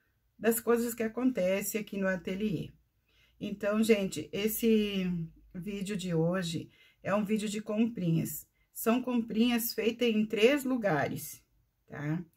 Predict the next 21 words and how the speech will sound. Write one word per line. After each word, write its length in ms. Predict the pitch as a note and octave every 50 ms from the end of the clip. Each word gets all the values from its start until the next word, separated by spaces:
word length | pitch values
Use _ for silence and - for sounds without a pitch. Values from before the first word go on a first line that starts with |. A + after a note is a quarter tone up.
| _ _ _ _ _ _ _ _ _ _ -
Ah, 520 | - F3+ F3+ F3+ F3+ F3+ F3+ F3 F3 E3+ E3 -
procura, 680 | _ G#3 G#3 G3+ G3 - - F#3+ G3+ A3 B3 B3+ B3 A#3
gente, 380 | G#3 G3+ G#3+ G#3+ G#3+ G#3+ A3 G#3+
procura 640 | - G3 G3 G3 - - G3 G3+ A3 B3 B3 A3+
preço 440 | A3+ G#3+ G3+ G3 G3 G3+ - - F#3
bom, 440 | F3 E3+ F3+ F3+ F#3 G3 G#3+ A3+ G#3+
mas 320 | G3 F#3 F#3 F#3 F3 -
tá, 760 | - - F#3 F#3 F#3 F#3+ G3 G3 F#3+ F#3 F#3 F3+ F3 F3+ E3 -
tá 140 | - F#3+ F3+
difícil, 720 | F3 F3 F3 - - - G3 G3 G3+ G#3 G#3+ - - F#3 E3+
tá 140 | - F#3 F3
tudo 240 | - F#3 E3+ F#3 F3+
muito 360 | F3+ F3 F3 F3 - F3 E3 -
caro. 500 | - E3+ E3+ E3+ E3+ E3+ E3+ F3 F3+ - _ _ _ _ _ _ _ _ _ _ _ _ _ _ _ -
E 540 | G#3 G#3 G#3 G#3 G#3 G3+ G3+ G3 F#3+ - -
eu 160 | - G3+ G#3+
queria 340 | - A3+ A3 G3+ G#3 G#3 G3
dizer 340 | F#3+ G#3+ G3+ F#3+ G3 G3 G3
pra 120 | - G3+
vocês 680 | F#3 F#3 F#3+ F#3+ F3+ - - G3+ F#3+ G3 G3+ G#3+ G#3
que 480 | - - G#3+ G#3 G3+ G3 F#3+ G3 F#3+